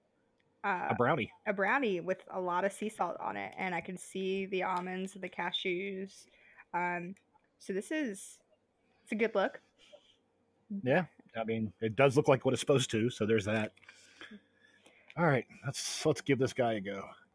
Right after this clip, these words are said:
Speaker 1: Well. <laughs>
Speaker 2: Mm-hmm.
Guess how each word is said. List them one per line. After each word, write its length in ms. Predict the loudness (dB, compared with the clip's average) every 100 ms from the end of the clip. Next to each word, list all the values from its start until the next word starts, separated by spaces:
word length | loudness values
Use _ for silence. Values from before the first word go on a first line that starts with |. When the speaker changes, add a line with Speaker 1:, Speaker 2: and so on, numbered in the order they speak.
| -8
Speaker 1:
Well. 380 | -2 -2 -2 -8 _ _ -20 -20 -20 -20 -20 _ _ _ 0
<laughs> 80 | 0 0 -8 -8 -16 -18 -20 _ -20 _ _ _ _ -18 -18 _ _ _ _ -20 _ _ _ _ _ _ 0
Speaker 2:
Mm-hmm. 640 | 4 4 2 4 4 4